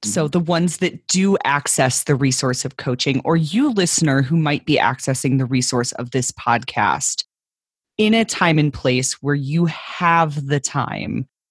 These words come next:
Speaker 1: to do this work, to develop your understanding, to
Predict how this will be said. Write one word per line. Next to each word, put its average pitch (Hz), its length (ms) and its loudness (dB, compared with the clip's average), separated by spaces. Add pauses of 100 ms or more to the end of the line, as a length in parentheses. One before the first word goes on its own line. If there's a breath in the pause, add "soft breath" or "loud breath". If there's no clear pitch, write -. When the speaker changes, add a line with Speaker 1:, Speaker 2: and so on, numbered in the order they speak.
(180)
Speaker 1:
to - 120 2
do 165 320 2
this 143 400 0
work, - 540 -6 (460)
to 180 120 4
develop 156 600 2
your 139 160 -2
understanding, 120 920 -4
to 143 120 -6